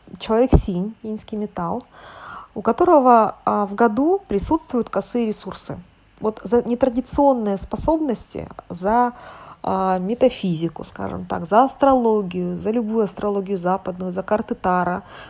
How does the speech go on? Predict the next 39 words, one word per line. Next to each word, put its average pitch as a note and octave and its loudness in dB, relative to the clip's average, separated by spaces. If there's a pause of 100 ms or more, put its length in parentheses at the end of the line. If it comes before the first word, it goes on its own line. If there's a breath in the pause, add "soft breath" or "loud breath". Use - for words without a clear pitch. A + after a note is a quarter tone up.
за G#3 -2
любые A#3+ 2
эзотерические A3+ -2
способности, F3+ -2
за F#3+ -4
способность B3 0
предвидеть, G3+ -2
за A#3 6
любые A#3 2
гадания, F#3 2
скажем F#3 -6
так, F3+ -6
за F3+ -2
любую A3 0
вот F#3 -6
такую F3+ -4 (340 loud breath)
необычную G3+ -2
информацию A#3 2
отвечают E4+ 2
у G#3+ -6
нас A3 0
косые A3 -2
ресурсы G#3 -4
или C#4 0
символ B3+ -2
косой - -4
печати. - -8 (420 loud breath)
Но A3 -2
обратная A#3 6
сторона B3 2
этого G#3 0
символа F#3+ -4
косого G#3+ -4
ресурса — C4+ -2
это G#3 -4
то, C#4 0
что C4+ 0
как F3+ -6
божество, A3+ -2